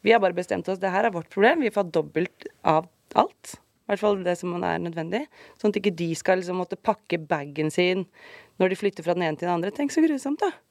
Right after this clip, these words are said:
Så trist. Det er trist nok i seg selv, på en måte. Så, mm,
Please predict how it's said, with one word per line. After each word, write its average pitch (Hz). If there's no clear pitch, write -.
Så 233
trist. -
Det 262
er -
trist 233
nok 220
i 202
seg 208
selv, 165
på -
en 175
måte. 233
Så, -
mm, 208